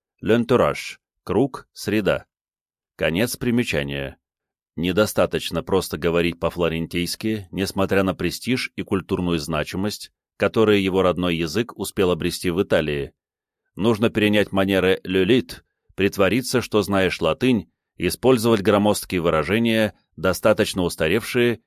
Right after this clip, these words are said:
или редко употребимые, чтобы сойти за красивую цитату из древних авторов, которых он никогда не читал.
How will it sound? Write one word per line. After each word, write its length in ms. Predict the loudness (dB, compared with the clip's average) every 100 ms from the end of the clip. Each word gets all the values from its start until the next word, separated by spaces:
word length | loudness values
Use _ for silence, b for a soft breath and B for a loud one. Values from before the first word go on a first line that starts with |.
| _
или 220 | 0 4
редко 300 | 6 4 2
употребимые, 880 | 0 0 -2 -2 -2 -2 0 0 -2 -6 _ _ -8
чтобы 320 | 0 4 4
сойти 380 | 4 2 2 0
за 120 | 0
красивую 560 | 2 0 0 -2 -2
цитату 600 | -2 -2 2 2 4 2 b b
из 240 | -2 0 2
древних 460 | 4 4 2 -2 -2
авторов, 580 | 0 0 2 2 2 -4 _ _
которых 500 | -2 2 4 2 0
он 240 | -2 2 2
никогда 460 | 2 2 0 -2
не 140 | -4 -4
читал. 500 | -4 0 0 -2